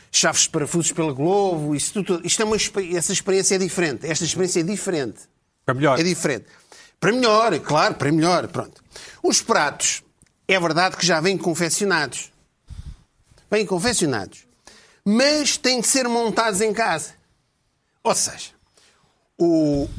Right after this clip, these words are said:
Speaker 1: a reportagem do o, o Observador, isto foi um artigo que foi no Observador, eles falam, por exemplo, no, no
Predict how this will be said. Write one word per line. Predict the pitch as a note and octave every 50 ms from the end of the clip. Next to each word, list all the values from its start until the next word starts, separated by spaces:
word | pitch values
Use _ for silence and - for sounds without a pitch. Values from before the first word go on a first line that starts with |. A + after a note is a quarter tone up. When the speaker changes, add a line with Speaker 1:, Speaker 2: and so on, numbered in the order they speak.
| - - - -
Speaker 1:
a | - G#3
reportagem | F3 - - G3+ - G#3 D#3+ C#3 C3 C#3 C#3
do | C3+ C#3+
o, | D3 C#3+ D3 D#3 C3 C3+ C3 B2+ B2+ B2 A#2+ A#2 A2+ A#2+ C3 C3 C3+
o | C3+
Observador, | C#3 C3+ - - D3+ C#3 C#3 C3+ B2 D#3 F#3+
isto | F#3+ - -
foi | D3
um | C#3 C3+ C3+
artigo | C3 C3 - C3+ -
que | - -
foi | - A#2
no | G#2+ G#2+
Observador, | A2+ A2 - - B2+ A#2 C3 C3+ B2+ C#3 D#3+ F3 F#3 - _ _ _ _ _ _ - _ _ _ _ _ _
eles | - E3+ D3 -
falam, | - - F#3+ E3 D#3
por | C#3+ - D#3+
exemplo, | D3 D#3+ D#3+ B2+ B2 C#3 C#3+
no, | D3 C#3+ C#3 C3+ B2+ B2 B2+ D#3+
no | C3 C3+ C3 B2+ B2 A#2+ A#2 A2+ G#2+ G2+ G#2 A2+ A#2 A#2+